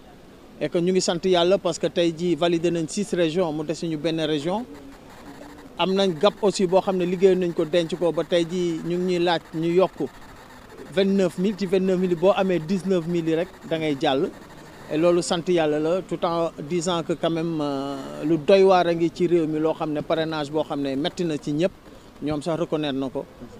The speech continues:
Mais force est de constater, sant Yàlla, bi ñu amee ay militants engagés, ay militants yoo xam ne tey ñoo ñu permettre ñu génne deuxième tour. Parce que lii,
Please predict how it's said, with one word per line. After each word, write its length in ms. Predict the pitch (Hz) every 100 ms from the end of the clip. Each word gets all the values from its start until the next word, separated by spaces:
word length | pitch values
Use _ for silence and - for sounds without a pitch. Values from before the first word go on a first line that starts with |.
| -
Mais 120 | 143 143
force 280 | - 170 180
est 120 | 170
de 80 | 165
constater, 500 | 175 165 160 160 151
sant 260 | - 170
Yàlla, 420 | 175 165 147 143 147
bi 140 | 139
ñu 100 | 165
amee 220 | 156 165 165
ay 180 | 147
militants 540 | 151 165 165 156 156 139 -
engagés, 480 | 165 165 151 139
ay 140 | 143 147
militants 400 | 165 165 175 147
yoo 180 | 160 202
xam 180 | 196
ne 100 | 175
tey 180 | 147 151
ñoo 180 | 156 208
ñu 80 | 196
permettre 380 | 190 165 175 165
ñu 100 | 151
génne 160 | 147
deuxième 320 | 135 127 120
tour. 160 | 107 113 - - - - -
Parce 160 | 135 -
que 120 | 156
lii, 340 | 165 202 269